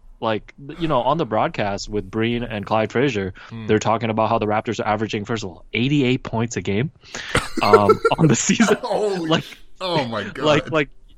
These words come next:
Speaker 1: like, s-, can someone, like, actually fact check this? Because I, I honestly did not believe that. And they were struggling on offense because they were without their leading scorer, Andrea Bargnani.
Speaker 2: Uh, y-, I mean, wow. Yeah, this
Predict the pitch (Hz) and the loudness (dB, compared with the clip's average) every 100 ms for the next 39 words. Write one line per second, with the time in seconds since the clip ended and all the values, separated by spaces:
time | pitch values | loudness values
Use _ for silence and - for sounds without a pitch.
0 | - 131 - - - - 143 120 175 196 | -6 -6 -6 -18 -18 -6 -6 -2 0 0
1 | 190 131 143 - 147 - 120 - 170 165 | 0 0 -2 -2 -4 -2 -2 -2 -8 -6
2 | 185 165 127 127 - 110 110 113 135 - | -8 -6 -6 -4 -4 -6 -4 -4 -4 0
3 | 127 143 156 147 110 101 107 113 113 101 | 0 0 -2 -4 -6 -4 0 0 -2 -2
4 | 107 110 107 - - - - 120 127 135 | 0 0 -2 -6 -18 -18 -4 0 2 2
5 | 131 135 139 - 131 175 151 110 110 110 | 4 4 4 2 2 0 0 -2 -2 -2
6 | 117 160 - 101 101 127 120 120 123 123 | 0 0 -2 -6 -8 -8 -4 -2 0 2
7 | 113 127 131 131 120 127 127 123 - 147 | 2 2 2 0 2 2 2 0 0 2
8 | 113 101 104 98 110 120 120 110 110 113 | 2 0 -2 2 2 2 2 0 2 -2
9 | 135 - - - _ - - _ _ _ | -4 -8 -20 -20 _ -20 -20 _ _ _
10 | _ _ - 92 92 98 95 87 - 98 | _ _ -12 -8 -6 -6 -6 -8 -10 -12
11 | 95 95 - 107 110 113 107 - 104 98 | -10 -10 -8 -6 -4 -4 -6 -2 2 2
12 | 85 - - 101 95 101 120 | 4 2 2 -2 -4 -4 -6